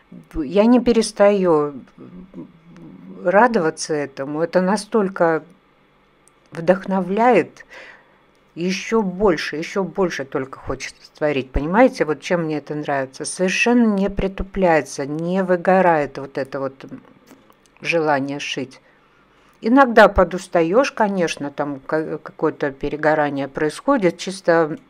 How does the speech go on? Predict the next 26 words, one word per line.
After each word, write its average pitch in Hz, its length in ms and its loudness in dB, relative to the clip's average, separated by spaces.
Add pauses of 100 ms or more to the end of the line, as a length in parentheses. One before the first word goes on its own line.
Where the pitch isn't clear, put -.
(640)
в - 300 -12
плане 180 380 6
работы. 165 640 4 (480)
Я 160 160 2
ведь 156 160 -2
не 170 100 -2
просто 190 440 -4
шью, 139 320 -6
я 135 180 -4
еще 135 560 -8 (120)
снимаю 156 580 -4 (100)
видео, 160 360 -6
записываю, 160 680 -4
работа 156 380 0
в 156 60 -8
интернете, 165 600 -4
это 147 180 -8
все, 151 360 -6
ой, 143 260 -4
очень 135 360 -10
много 139 240 -8
сил 202 260 -2
отнимает 139 640 -4
и 139 40 -12
времени. 147 560 -6 (720)
Вот. 139 380 -6